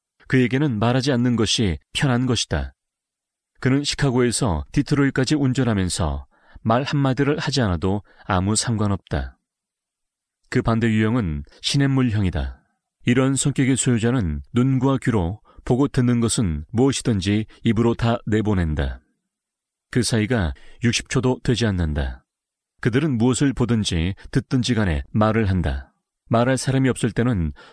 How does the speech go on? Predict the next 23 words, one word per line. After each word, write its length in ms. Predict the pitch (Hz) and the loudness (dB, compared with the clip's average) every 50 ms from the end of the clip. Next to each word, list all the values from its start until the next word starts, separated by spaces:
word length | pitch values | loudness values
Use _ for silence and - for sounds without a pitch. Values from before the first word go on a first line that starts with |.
| - | -6
전화를 440 | - - 131 127 127 127 135 143 135 | 0 0 2 4 4 2 2 2 0
걸어서라도 720 | - 127 123 127 120 - 120 101 98 80 101 101 110 101 - - - | 0 0 0 0 0 0 0 0 0 0 0 0 0 -2 -6 -10 -4
말해야 400 | - 104 104 101 107 107 107 98 | 0 2 2 2 2 2 2 2
한다. 440 | 90 85 76 73 67 65 - - _ _ _ _ _ _ _ _ _ - | 0 0 -2 -2 -4 -4 -6 -12 _ _ _ _ _ _ _ _ _ -4
"너 360 | - 120 120 135 104 78 71 - - - - _ _ | 0 0 2 2 0 -2 -4 -8 -12 -20 -20 _ _
내가 240 | - 117 123 127 143 | -2 0 0 0 0
무얼 300 | 113 101 110 127 139 139 107 | 0 2 2 4 4 2 2
보았는지 480 | - 127 123 120 120 120 120 - 139 | 2 0 2 2 2 2 2 2 0
알아? 380 | 104 87 90 117 135 - - _ _ _ _ _ _ _ _ _ _ _ _ _ _ _ | 0 0 -2 -4 -6 -8 -12 _ _ _ _ _ _ _ _ _ _ _ _ _ _ _
너 340 | - 127 151 139 98 73 - - - - - _ | 0 2 2 2 0 -2 -4 -10 -18 -20 -18 _
내가 240 | - 110 127 135 151 | -2 0 0 2 0
무얼 300 | 113 101 110 135 143 139 120 | 2 2 2 4 4 2 0
들었는지 540 | - - 117 131 120 117 117 117 - 139 120 | -2 -2 0 0 2 2 2 0 0 0 0
알아?" 360 | 92 85 95 120 160 - _ _ _ _ _ _ _ _ _ _ _ _ _ _ _ _ | 0 0 -2 -4 -6 -8 _ _ _ _ _ _ _ _ _ _ _ _ _ _ _ _
전화로도 520 | - - 139 127 127 120 117 117 147 151 | -4 0 0 2 2 2 2 2 0 0
말할 340 | 120 104 107 120 127 127 131 | 0 2 2 2 2 2 0
상대를 420 | 120 - - 131 120 127 127 143 139 | 0 0 0 0 0 2 2 0 0
찾지 260 | - 143 - - 139 | -2 -4 -4 0 0
못한다면 680 | 127 120 - - 123 113 110 101 87 80 80 90 110 - _ - - | 0 0 0 0 0 0 0 0 0 -2 -2 -4 -6 -8 _ -4 -2
혼자서라도 680 | 160 156 147 160 151 - - 117 101 87 104 107 - - - | -2 0 2 0 0 0 0 -2 0 2 2 0 0 -2 -4
중얼거린다. 920 | - - 127 113 113 113 104 107 101 92 82 76 78 71 64 - - - _ _ _ _ _ _ _ _ _ _ _ _ _ _ _ _ _ _ _ | -2 0 2 2 2 2 2 0 0 0 0 0 -2 -2 -4 -6 -10 -16 _ _ _ _ _ _ _ _ _ _ _ _ _ _ _ _ _ _ _
담아둘 380 | - 117 110 113 104 117 117 113 | 0 0 2 2 2 0 0 0
곳이 360 | - 113 - - 123 123 | 0 -2 0 0 0 -2